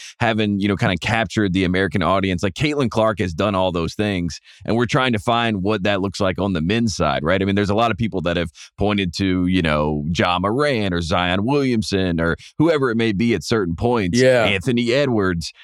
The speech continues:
Speaker 1: Um, w-, right now, like, who do you think kinda has that, that,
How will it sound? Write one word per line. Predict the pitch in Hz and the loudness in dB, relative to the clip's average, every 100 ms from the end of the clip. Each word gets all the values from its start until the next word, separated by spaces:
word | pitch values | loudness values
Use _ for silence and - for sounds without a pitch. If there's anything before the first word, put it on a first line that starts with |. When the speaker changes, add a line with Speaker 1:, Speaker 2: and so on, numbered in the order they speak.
| - | -4
Speaker 1:
Um, | 98 107 101 | 0 0 -2
w-, | 87 82 120 | -4 -2 0
right | 156 | 2
now, | 165 135 147 139 117 | 2 0 0 2 0
like, | 104 120 | -2 -2
who | 120 175 190 | 0 0 0
do | |
you | 156 165 | 0 0
think | - 104 92 80 | 2 0 0 0
kinda | 98 101 | 0 0
has | 90 113 110 101 82 87 73 | 0 0 0 0 -2 -8 -4
that, | 104 82 | -2 0
that, | 90 101 92 | 0 2 0